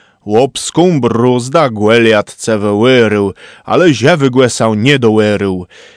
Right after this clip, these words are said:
Ciej są nie przerzucy piedzielny łedziń, ty na ten rys smierce butę kłypiś”. Tej Marta dała mnie grunk mlika do wepicy,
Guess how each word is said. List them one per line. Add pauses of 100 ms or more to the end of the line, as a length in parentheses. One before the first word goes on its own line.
(120)
Ciej
są
nie
przerzucy
piedzielny
łedziń, (320)
ty
na
ten
rys
smierce
butę
kłypiś”. (800)
Tej
Marta
dała
mnie
grunk
mlika
do
wepicy,